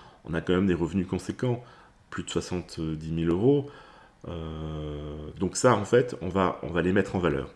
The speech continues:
Et je vais vous montrer comment. Donc déjà, euh, on met en valeur, euh, ces revenus. Donc ça fait quand même, c'est des beaux revenus, de soixante, plus de soixante et onze mille euros par an de total, euh, de revenus totaux, avec, euh,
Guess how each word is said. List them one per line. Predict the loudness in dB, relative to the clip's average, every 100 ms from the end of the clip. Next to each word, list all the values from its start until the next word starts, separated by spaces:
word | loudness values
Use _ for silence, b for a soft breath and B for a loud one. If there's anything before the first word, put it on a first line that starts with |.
| -12
Et | -12
je | -10
vais |
vous | -8
montrer | -6 -4 -4
comment. | 0 0 0 -4 -16 -20 _ _ _ _ _ _ _ _
Donc | -14 -10
déjà, | -6 -2 0 0 -4 B B B B -18 -2
euh, | 2 2 2
on | 4
met | 6
en | 6
valeur, | 6 6 8 6 4 -2 -4
euh, | -4 -4
ces | 0 0
revenus. | 0 -2 -2 -2 -6 -12
Donc | -10 -10
ça | -10
fait | -6 -2
quand | 2
même, | 2 2 -2
c'est | -6 -4
des | -2
beaux | 0 2
revenus, | 2 0 0 0
de |
soixante, | -2 -4 -4 -6 -8
plus | -12 -8
de |
soixante | -4 -2 -2 -4
et |
onze | -4 -4 -4
mille | -4 -2
euros | -2 -4
par | -6 -6
an | -8 -8 B B
de | -12
total, | -10 -12 -4 -2 -2
euh, | -4 -6 -8 -12 -14 -20 B B B
de | -4
revenus | -4 -4 -2
totaux, | -2 2 0 0 B B B -10
avec, | -2 2 2 0 -14 -8
euh, | -4 -2 -4 -4 -6